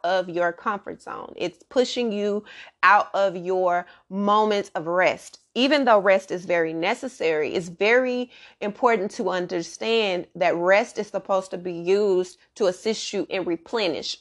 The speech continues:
not in a way that keeps you back and delayed. If you are resting, but you're not progressing in your rest, you're not replenishing, you're not taking the time to really nurture yourself, then your, your resting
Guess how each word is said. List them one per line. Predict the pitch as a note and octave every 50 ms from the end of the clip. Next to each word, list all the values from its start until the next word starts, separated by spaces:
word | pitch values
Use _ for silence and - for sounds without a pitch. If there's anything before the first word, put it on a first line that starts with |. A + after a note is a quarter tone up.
| -
not | - F#3 F3+ F#3+ G3 A#3 - - - -
in | F#3 F#3+ E3 - -
a | D3+ E3 E3+ E3+ E3 F3 - - - - - _ _ -
way | F3+ F3+ G#3 G3+ G3 G3 F#3+
that | F#3+ E3+ F#3+ F3 - - - _
keeps | - B3 G#3+ G#3+ G3+ - - -
you | F#3+ F3+ F3 E3+ E3+ E3+ _ _ _ _ - -
back | D#3 G3+ G3+ G3+ G3+ F#3 - - -
and | D#3 E3+ D#3+
delayed. | D#3+ E3+ D#3+ E3 E3+ G3 G3 G3 F#3 E3+ E3 D#3+ - -
If | - F3+ E3+
you | F#3 G3 A#3 C4 C4
are | - A3+ G3+
resting, | E3+ E3+ G3 G#3+ C4 C4 - - F#3+ F3 E3
but | E3 F3 E3+ -
you're | A#3+ A3
not | G#3+ G3+ G3 G3+ G3+ F#3+ - -
progressing | - - G3+ G3 A#3 G#3+ G3+ F#3 E3+ - - - E3+ D#3+
in | E3 E3+
your | D#3+ D#3+
rest, | D#3+ E3 E3 D#3 D#3+ -
you're | F#3+ F3+
not | F#3 F#3 G#3 A#3
replenishing, | G#3+ G#3 G3+ - - F3+ E3 E3+ E3+ E3 - E3 D#3+
you're | E3 F3 F3+
not | F#3 F#3 G3+ A3+ A#3 - - - - - - _
taking | - A#3 G3+ F3+ F#3+ F#3
the | F3 F3
time | - - G3+ F3+ E3+ F#3
to | F3+ - F3+
really | E3+ F#3 F3+ F3 F3+
nurture | E3+ E3 E3 E3 E3 - F#3 F3
yourself, | E3+ E3 E3+ E3 - F#3+ E3+ D#3+ D#3+ -
then | F#3 F3+ F3
your, | F3+ F#3+ F#3+
your | G3 F3 E3+ G3 G3 - - -
resting | F3+ G3 A#3+ C4+ - - - F3 E3 E3 E3+